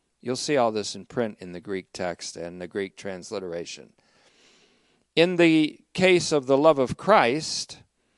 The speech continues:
both the love that Christ has for God,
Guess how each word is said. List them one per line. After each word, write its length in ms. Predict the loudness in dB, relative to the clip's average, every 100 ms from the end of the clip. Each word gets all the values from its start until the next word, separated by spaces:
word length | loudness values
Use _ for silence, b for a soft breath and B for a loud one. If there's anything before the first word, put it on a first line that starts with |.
| _ _ _
both 300 | 8 8 6
the 120 | 4
love 360 | 8 8 6 4
that 200 | 0 0
Christ 460 | 2 4 4 -2 -4
has 640 | -2 0 0 -4 -10 -18 _ _ _ _
for 240 | -6 -4 -2
God, 640 | 2 4 4 2 0